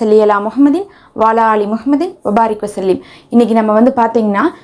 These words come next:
காசு சம்பந்தமான பிரச்சனைக்கே வந்து தீர்வு தரக்கூடிய ஒரு விஷயத்தை பார்க்க போறோம். எவ்வளவுதான் நம்ம அமல் போட்டாலும் எல்லாருக்கும் காசு பிரச்சனை தான் ஜாஸ்தியா இருக்கு. அதை பத்தி தான் நிறைய கேக்குறீங்க. கடன்களை அடைக்கணும், எங்களுக்கு தேவையான காசு கிடைக்கணும்,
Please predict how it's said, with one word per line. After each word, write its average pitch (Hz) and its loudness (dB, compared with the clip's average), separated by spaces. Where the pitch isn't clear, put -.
காசு 302 -2
சம்பந்தமான 240 2
பிரச்சனைக்கே 226 2
வந்து 233 2
தீர்வு 311 2
தரக்கூடிய 247 0
ஒரு 226 0
விஷயத்தை 226 0
பார்க்க 214 -2
போறோம். 294 2
எவ்வளவுதான் 269 2
நம்ம 269 2
அமல் 233 0
போட்டாலும் 233 0
எல்லாருக்கும் 254 2
காசு 247 -2
பிரச்சனை 220 -2
தான் 254 2
ஜாஸ்தியா 208 0
இருக்கு. 214 -6
அதை 254 2
பத்தி 269 -2
தான் 285 2
நிறைய 240 4
கேக்குறீங்க. 214 -4
கடன்களை 233 2
அடைக்கணும், 214 0
எங்களுக்கு 233 2
தேவையான 247 2
காசு 247 -2
கிடைக்கணும், 214 -2